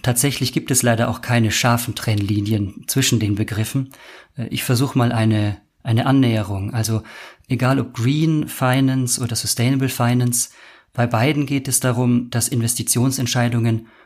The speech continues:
auch Aspekte von Nachhaltigkeit mit berücksichtigt werden. Also das können finanzielle Entscheidungen sein von Kleinanlegern, also von, von dir und mir,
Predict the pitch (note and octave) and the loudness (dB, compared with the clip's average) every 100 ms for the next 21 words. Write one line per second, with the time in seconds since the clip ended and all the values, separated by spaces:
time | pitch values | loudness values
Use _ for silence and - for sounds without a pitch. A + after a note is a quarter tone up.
0 | _ - B2 A#2+ B2 - A#2+ A#2+ - A2+ | _ -2 0 2 -2 -2 -2 -2 0 -2
1 | - - A2 A2+ - G#2+ G#2+ - - G#2 | 0 0 4 4 2 -2 -2 -6 -4 -4
2 | G2+ - - A#2 A#2+ A2 G#2 - G#2+ - | -4 -12 -2 -2 0 -4 -2 -4 -4 -6
3 | G2+ - G2+ F#2+ E2+ - - - - - | -10 -6 -4 -4 -8 -14 -20 -20 -20 -4
4 | A#2 A2+ A#2 A2+ B2+ A#2+ A2 G#2+ - - | 0 2 2 2 2 2 2 -2 -8 -16
5 | - - - A2+ G2+ - A#2+ B2+ C3 A#2 | -20 -18 -6 -4 -2 0 2 2 0 2
6 | B2 B2+ A#2+ A#2+ A#2+ A2 A2+ A2 - _ | 2 2 2 2 2 2 2 -2 -8 _
7 | - A#2+ A2+ C3 D3 C3+ A2+ A2+ G#2+ G#2+ | -6 -4 0 2 2 2 2 2 0 -2
8 | A2+ A2 - A#2 G#2 G#2 - - A2+ B2+ | -2 -6 -4 -4 -4 -6 -14 -4 -2 2
9 | C3 A#2 A#2+ C#3 D#3 | 2 2 2 2 0